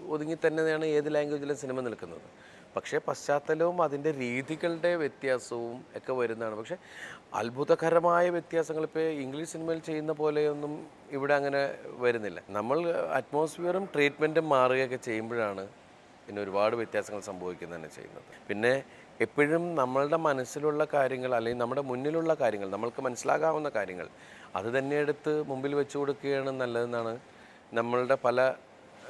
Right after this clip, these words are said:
ഏഹ്, സംഭവങ്ങളും നമ്മളെ സൂചിപ്പിക്കുന്നത്. വ്യത്യസ്തമായിട്ട് ഇപ്പോൾ ഇംഗ്ലീഷ് സിനിമകൾ വ്യത്യസ്തമായിട്ട് വരുന്നൊക്കെ ഇരുന്ന് കാണുന്നുണ്ട്. വ്യത്യസ്തമായിട്ട് ഒരു മലയാള സിനിമ കൊണ്ടുപോയി കൊടുക്കുമ്പോൾ പലപ്പോഴും എഴുന്നേറ്റ് പോകുന്നുമുണ്ട്. അപ്പോൾ എപ്പോഴും മലയാളി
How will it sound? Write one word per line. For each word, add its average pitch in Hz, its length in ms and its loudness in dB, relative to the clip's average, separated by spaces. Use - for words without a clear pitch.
ഏഹ്, 107 500 4
സംഭവങ്ങളും 120 560 2
നമ്മളെ 113 280 2
സൂചിപ്പിക്കുന്നത്. 90 720 -6
വ്യത്യസ്തമായിട്ട് 151 600 0
ഇപ്പോൾ 151 120 -2
ഇംഗ്ലീഷ് 147 340 -4
സിനിമകൾ 151 360 -2
വ്യത്യസ്തമായിട്ട് 143 500 -4
വരുന്നൊക്കെ 139 360 -4
ഇരുന്ന് 147 200 -4
കാണുന്നുണ്ട്. 107 380 0
വ്യത്യസ്തമായിട്ട് 147 560 -2
ഒരു 147 140 -2
മലയാള 143 320 6
സിനിമ 160 240 0
കൊണ്ടുപോയി 139 240 2
കൊടുക്കുമ്പോൾ 127 380 0
പലപ്പോഴും 110 480 -2
എഴുന്നേറ്റ് 117 400 0
പോകുന്നുമുണ്ട്. 104 480 -4
അപ്പോൾ 156 180 4
എപ്പോഴും 196 360 0
മലയാളി 151 580 2